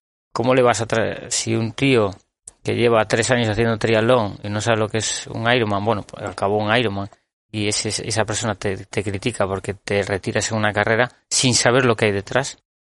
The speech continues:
pues, oye, ta-, yo también puedo opinar de él, pero no lo voy a hacer porque t-, no me quiero meter en eso, pero, pero todo el mundo tiene algo detrás, tiene una historia detrás, y tú no puedes andar opinando para mí, ¿no? Sobre la vida de los otros.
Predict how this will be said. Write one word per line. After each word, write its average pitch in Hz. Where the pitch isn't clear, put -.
pues, -
oye, 107
ta-, 98
yo 110
también 110
puedo 113
opinar 104
de 120
él, 110
pero 104
no 110
lo 110
voy 101
a 98
hacer 117
porque 113
t-, -
no 110
me 101
quiero 98
meter 98
en 104
eso, 104
pero, 110
pero 120
todo 135
el 131
mundo 120
tiene 117
algo 110
detrás, 156
tiene 110
una 110
historia 110
detrás, 156
y 123
tú 110
no 107
puedes 113
andar 98
opinando 98
para 92
mí, 107
¿no? 107
Sobre 98
la 98
vida 107
de 104
los 101
otros. 120